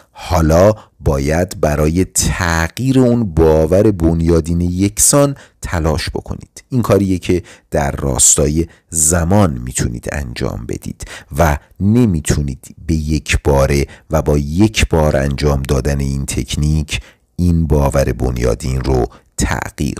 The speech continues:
بدید. یادتون باشه که وقتی باور بنیادین خودتون رو پیدا کنید، در واقع نیمی از راه رو رفتین، چون حالا در هر موقعیتی که یک فکر منفی براتون ایجاد بشه،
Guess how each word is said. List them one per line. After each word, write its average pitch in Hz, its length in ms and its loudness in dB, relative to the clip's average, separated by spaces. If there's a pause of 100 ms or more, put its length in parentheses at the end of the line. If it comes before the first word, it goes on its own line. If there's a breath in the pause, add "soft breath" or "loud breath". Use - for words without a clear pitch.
(120)
بدید. - 460 -12 (540)
یادتون 95 520 2
باشه 104 280 2
که 69 260 -10
وقتی 127 440 -4
باور 82 480 2
بنیادین 76 480 0
خودتون 69 440 -4
رو 69 60 -8
پیدا 64 340 -2
کنید، 82 480 -4 (320 loud breath)
در 117 140 2
واقع 113 240 0
نیمی 117 580 2
از 82 200 0
راه 67 240 0
رو - 60 -2
رفتین، - 500 -6 (360 loud breath)
چون 95 180 2
حالا 80 380 2 (240 loud breath)
در 76 260 0 (200 soft breath)
هر 131 460 0
موقعیتی 80 920 0
که 78 140 -4
یک 73 260 -4
فکر - 440 -4
منفی 73 640 0
براتون 76 500 0 (280 soft breath)
ایجاد 85 520 0
بشه، 131 400 2